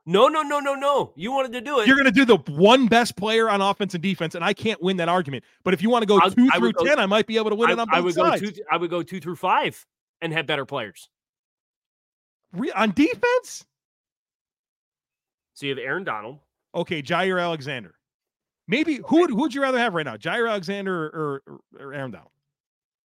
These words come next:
Speaker 2: So it's a conversation worth having.
Speaker 1: It is a conversation worth having.
Speaker 2: They have Rashawn Gary.
Speaker 1: They do have Rashawn Gary.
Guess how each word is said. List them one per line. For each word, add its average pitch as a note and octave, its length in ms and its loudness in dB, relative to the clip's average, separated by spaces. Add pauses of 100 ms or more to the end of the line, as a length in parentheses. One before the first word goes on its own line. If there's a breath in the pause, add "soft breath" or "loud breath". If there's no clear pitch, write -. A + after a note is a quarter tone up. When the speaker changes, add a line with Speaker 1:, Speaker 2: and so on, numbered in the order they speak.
(320)
Speaker 2:
So C3 200 -8
it's D#3 180 -18
a C3 40 -18
conversation B2+ 520 -6
worth A2 120 -8
having. C#3 360 -6 (380)
Speaker 1:
It E3+ 120 -10
is E3 100 -8
a D3+ 60 -10
conversation A#2 580 -8
worth G2 160 -18
having. F#2 300 -16
Speaker 2:
They G3+ 100 -4
have A#3 140 -4
Rashawn F3+ 400 -6
Gary. G3 380 -6 (1000)
Speaker 1:
They B2+ 100 -8
do C3 140 -8
have C#3 140 -6
Rashawn D#3+ 320 -8
Gary. A#2+ 340 -12